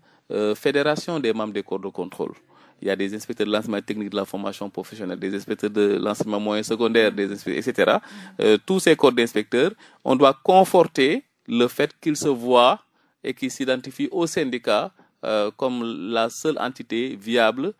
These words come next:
Speaker 1: euh, porteuse de solutions à leurs préoccupations. Ça, c'est une chose. L'autre élément, c'est travailler,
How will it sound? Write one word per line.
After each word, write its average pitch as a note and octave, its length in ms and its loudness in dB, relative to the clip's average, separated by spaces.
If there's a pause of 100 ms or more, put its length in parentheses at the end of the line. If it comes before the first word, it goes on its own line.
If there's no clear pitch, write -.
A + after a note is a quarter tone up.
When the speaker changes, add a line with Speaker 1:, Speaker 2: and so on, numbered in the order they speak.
(280)
Speaker 1:
euh, G#2 340 -4
porteuse D3+ 400 0
de C#3 120 -2
solutions F3 680 -2
à F3 120 0
leurs F3 160 -2
préoccupations. - 720 -6 (400)
Ça, C3 380 2
c'est - 200 -16
une A2 60 -8
chose. G#2 200 -8
L'autre E3+ 240 -2
élément, D#3 480 0 (240)
c'est - 220 -6
travailler, C#3 720 4